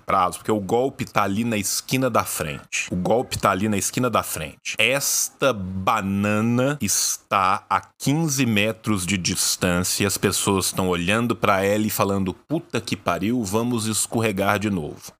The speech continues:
Escorregar nessa banana É uma escolha, tá? Ela tá ali na frente. A resposta a gente sabe como é que é. Tem que voltar o governo pras massas. Tem que voltar o governo pro povo.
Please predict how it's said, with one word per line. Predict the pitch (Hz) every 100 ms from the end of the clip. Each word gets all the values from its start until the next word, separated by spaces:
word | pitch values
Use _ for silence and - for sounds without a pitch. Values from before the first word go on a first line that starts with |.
| _
Escorregar | - - 95 98
nessa | 95 113
banana | 110 110 104 110 135 - _ _ 107
É |
uma | 113
escolha, | - 110 78
tá? | 87 80 76
Ela | 95 87
tá | - 98
ali | 98 92 113
na | 185
frente. | 190 - 73 - -
A | -
resposta | 80 110 - - 98 104 -
a | 135
gente | 127 139 -
sabe | 139 139
como | 165 156
é |
que | 160 240
é. | 120
Tem | 95 87
que | - 107
voltar | 104 123 113 - 95
o | 101
governo | 101 107 104 101
pras | 98 117 139
massas. | 147 101 - - - -
Tem | - 92
que | 90
voltar | 98 95 107 117 - 107
o | 104 107
governo | 104 123 107 107 113 117
pro | - 160
povo. | - 110 85 71 -